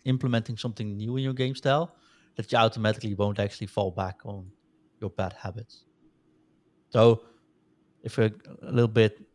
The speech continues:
uh, for coaching <laughs> promotion while at it, but why, how we would try to coach, we try to coach everything positively. So th-, we won't tell you what you're doing wrong.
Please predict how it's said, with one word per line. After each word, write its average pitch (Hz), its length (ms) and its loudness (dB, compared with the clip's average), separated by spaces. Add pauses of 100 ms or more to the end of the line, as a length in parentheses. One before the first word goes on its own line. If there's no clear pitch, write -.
(200)
uh, 110 220 -8
for - 160 -14
coaching 131 380 2
<laughs> - 60 -20
promotion 131 640 -2
while 117 240 6
at 127 140 4
it, 151 140 -4 (360)
but 110 80 0
why, 117 220 8
how 120 200 0
we 135 120 4
would 131 180 0
try 123 180 4
to 120 120 -8
coach, 120 300 0
we 113 80 -8
try 110 200 0
to 107 160 -10 (840)
coach 113 260 2
everything 104 480 -4 (280)
positively. 107 640 -4
So - 160 -10
th-, 107 180 -4
we 120 140 -2
won't 135 300 2
tell 120 180 6
you 113 120 -2
what 107 240 -2
you're 113 80 -8
doing 101 340 -4
wrong. 113 360 0